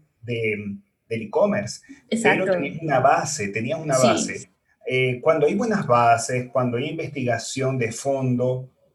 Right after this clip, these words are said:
Speaker 1: eso te ayuda a arrancar. Por ejemplo, Rosmar, Ros-, no, Rosmi F nueve uno. ¿Cómo llegó? Investigando, leyendo, un poco de empírico en el trabajo del día a día, en el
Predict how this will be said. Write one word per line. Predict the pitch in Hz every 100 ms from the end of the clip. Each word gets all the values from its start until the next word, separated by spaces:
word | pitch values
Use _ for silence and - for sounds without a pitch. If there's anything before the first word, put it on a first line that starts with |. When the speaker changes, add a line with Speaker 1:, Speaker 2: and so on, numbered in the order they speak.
| _ _ _ -
Speaker 1:
eso | 147 156
te | 123
ayuda | 120 143 -
a |
arrancar. | 110 104 98 - - _ _ _ _ _
Por | 143
ejemplo, | 139 170 156 120 107 104 -
Rosmar, | - 170 185 180 160 143 - - - - - -
Ros-, | - - 180 196 - 196
no, | 143 139 120 104
Rosmi | 156 220 233 214 208 220 -
F | 170 196 196 208
nueve | 185 180 190 190 185
uno. | 190 196 139 104 101 101 - _ _
¿Cómo | 143 165
llegó? | 160 147 123 101 117
Investigando, | 113 113 107 107 135 151 156 139
leyendo, | 110 110 147 151 156
un | 123
poco | 113 110 104
de |
empírico | 104 101 151 165 165 147 123
en |
el | 110
trabajo | 107 107 123
del | 113
día | 107 107
a | 110
día, | 156 165 165
en | 143
el | 131